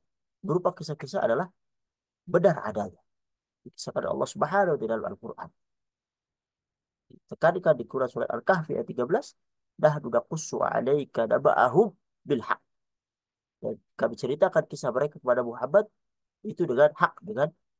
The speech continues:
dengan benar. Di Quran, Quran Al-Qasas ayat tiga, Allah berfirman, "Natlu 'alaika min naba'i Musa wa fir'auna bil haq." Jadi kami bacakan kepadamu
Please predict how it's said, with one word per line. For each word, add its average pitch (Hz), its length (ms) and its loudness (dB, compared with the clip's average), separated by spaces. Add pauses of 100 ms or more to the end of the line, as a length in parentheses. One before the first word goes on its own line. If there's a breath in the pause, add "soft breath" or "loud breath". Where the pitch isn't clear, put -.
(600)
dengan 117 240 2
benar. 107 280 -8 (1120)
Di 165 120 -14
Quran, 135 240 2
Quran 117 240 -4
Al-Qasas - 640 -2
ayat 113 240 -2
tiga, 156 240 4 (680)
Allah 113 160 0
berfirman, 156 400 -2
"Natlu 214 360 2
'alaika 190 560 2
min 175 320 -10
naba'i 185 400 -2
Musa 269 480 4
wa 165 160 0
fir'auna 277 480 4
bil 208 160 0
haq." 175 200 -2 (1120)
Jadi 110 160 -10
kami 156 160 -2
bacakan 160 480 -4
kepadamu 175 560 -2